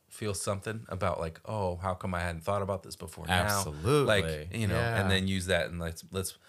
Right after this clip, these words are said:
Speaker 1: let's then move forward together with this new analysis and learning and figure out what we do together to change that reality.
Speaker 2: Yeah, I appreciate you naming that, right? 'Cause that wasn't sort of a,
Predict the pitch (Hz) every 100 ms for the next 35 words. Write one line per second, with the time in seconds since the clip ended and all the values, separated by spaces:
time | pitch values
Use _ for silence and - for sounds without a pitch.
0 | - - - 92 - 98 92 92 87 -
1 | 90 87 - 92 92 95 85 82 80 87
2 | 85 85 82 82 - - 87 85 85 -
3 | 87 82 82 87 90 85 80 82 82 78
4 | 82 - - 80 80 80 78 82 _ -
5 | _ - 90 82 82 78 - - 80 87
6 | - - - 85 80 80 76 82 - 76
7 | 85 80 73 - _ - 82 76 - 117
8 | - 107 95 - 82 76 76 78 73 71
9 | 78 78 90 92 - 87 80 76 - 87
10 | 80 78 78 85